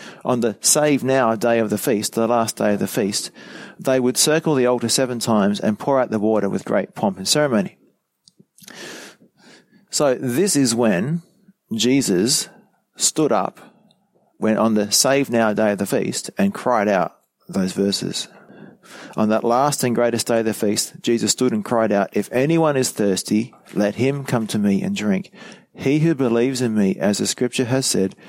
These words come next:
out of his heart shall flow rivers of living water." By this he spoke of the Spirit, whom those who believe in him would receive,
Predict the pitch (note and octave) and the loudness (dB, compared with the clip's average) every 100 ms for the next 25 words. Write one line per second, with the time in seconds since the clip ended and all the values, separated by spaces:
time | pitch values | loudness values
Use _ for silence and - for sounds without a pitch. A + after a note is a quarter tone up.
0 | - - _ - A2 A#2+ C3 B2+ - A2 | -20 -20 _ -2 0 2 0 0 0 0
1 | F#2+ - - G2 - G#2+ G2 G#2 B2 G#2+ | 0 -2 -2 -2 0 0 0 0 0 2
2 | G2 G2 - - G#2 G2 G#2+ G#2 G2+ G2 | 0 -2 -10 -6 -4 0 2 2 2 2
3 | G2+ G2+ G2 - _ - - - - _ | 0 -2 -4 -6 _ -20 -20 -20 -20 _
4 | - G2+ G2+ A2+ - G2+ - G2+ - - | -2 0 2 0 0 0 0 -2 -2 -12
5 | _ _ - F#2+ F#2+ - - B2 F#2 - | _ _ -8 -6 -4 -2 0 0 0 -6
6 | - _ _ - - _ - A2+ G2+ G#2 | -20 _ _ -20 -20 _ -4 0 2 2
7 | G#2 A2 - G#2+ G#2+ A#2+ C#3+ A#2+ G2+ G2 | 2 0 -2 -2 0 2 0 0 -2 -2
8 | G#2 G2 G2+ - A#2 G2 - | -2 -2 -2 0 0 -2 -6